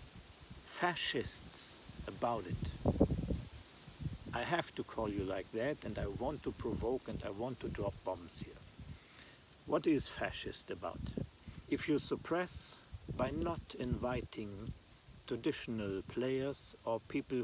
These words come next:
who at least sometimes try to play something <clears throat> in the line of traditional playing.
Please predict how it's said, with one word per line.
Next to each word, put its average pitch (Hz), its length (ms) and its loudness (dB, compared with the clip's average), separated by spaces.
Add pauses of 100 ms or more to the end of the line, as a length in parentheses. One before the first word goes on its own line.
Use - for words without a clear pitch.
who 117 240 4 (440)
at 123 160 -2
least 151 360 4 (160)
sometimes 120 1160 0 (420)
try 143 540 6 (520)
to - 60 -6
play 117 340 2
something 107 580 -4 (1200)
<clears throat> - 160 0
in 127 320 6
the 110 80 4
line 117 280 4
of - 120 2
traditional - 440 0
playing. - 300 -2